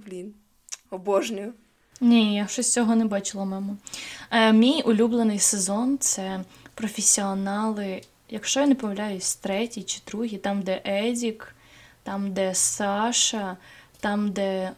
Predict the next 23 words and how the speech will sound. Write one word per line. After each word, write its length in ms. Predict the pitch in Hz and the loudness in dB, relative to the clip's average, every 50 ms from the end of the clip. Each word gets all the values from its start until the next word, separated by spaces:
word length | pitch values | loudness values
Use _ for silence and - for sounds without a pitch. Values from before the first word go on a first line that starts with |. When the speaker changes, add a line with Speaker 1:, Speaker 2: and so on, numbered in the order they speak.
| _ _ _ _ _ _ _ _ | _ _ _ _ _ _ _ _
Speaker 2:
не 140 | - 226 220 | 0 0 0
пам'ятаю, 360 | 220 220 214 214 214 214 208 202 | 0 0 -2 -2 -2 -2 -2 -4
як 140 | 196 196 - | -4 -4 -8
цього 640 | - 196 190 190 190 190 190 190 190 190 185 185 185 - | -8 -6 -6 -4 -4 -4 -4 -4 -6 -6 -8 -8 -10 -8
хлопця 360 | - 202 196 190 - - - 190 | -6 -6 -6 -4 -4 -6 -6 -4
звати, 280 | 190 190 190 190 - | -6 -6 -6 -6 -8
такий 280 | - - - - 220 202 | -12 -12 -8 -6 -4 -4
маленький, 380 | 196 196 196 220 226 - - - | -2 -2 -2 -2 -4 -4 -4 -2
але 140 | 208 202 196 | 0 0 0
він 120 | 190 185 196 | 0 -2 -4
теж 260 | 190 - 202 180 180 | -4 -6 -6 -6 -6
так 180 | 180 - 202 196 | -6 -6 -6 -4
круто 400 | 208 202 202 - 196 190 185 185 | -4 -6 -6 -6 -6 -4 -6 -6
готує, 360 | 180 185 - 202 220 240 226 202 | -8 -10 -10 -6 -6 -4 -2 -2
не 100 | 208 208 | -2 -2
пам'ятаю, 320 | 226 220 214 208 202 190 | -2 -2 -2 -2 -4 -6
як 100 | 185 - | -6 -8
його 100 | - 196 | -10 -8
звати. 360 | 190 196 202 226 220 - 220 208 - - - - - - - - - - | -6 -4 -4 -4 -4 -4 -6 -8 -8 -16 -20 -20 -20 -18 -18 -20 -16 -2
Там, 160 | - 226 226 220 | 2 2 4 4
де 100 | 220 220 | 4 2
ще 160 | - - 214 | 0 0 0
переможець. 880 | 208 - 220 220 214 208 208 208 208 202 190 196 190 185 - - - | 0 0 0 0 2 2 2 2 2 0 0 -2 -4 -2 -4 -6 -6